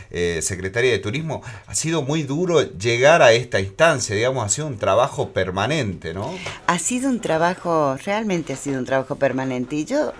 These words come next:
Speaker 2: también quiero reconocer, porque cuando fueron, fue un aniversario, creo que eran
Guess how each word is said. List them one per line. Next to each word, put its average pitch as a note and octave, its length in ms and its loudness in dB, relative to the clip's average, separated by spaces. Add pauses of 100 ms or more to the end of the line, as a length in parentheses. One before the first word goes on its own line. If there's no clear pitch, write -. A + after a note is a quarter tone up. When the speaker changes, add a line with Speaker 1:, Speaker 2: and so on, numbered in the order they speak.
(180)
Speaker 2:
también A3 440 -2 (920)
quiero D#3+ 260 4
reconocer, C3+ 760 -2 (640)
porque B2+ 680 -2
cuando C3+ 300 0
fueron, D3+ 960 0 (360)
fue - 120 -6
un F3 80 0
aniversario, C#3 1120 0
creo C#3+ 180 -8
que C3+ 80 -8
eran A#2+ 260 -6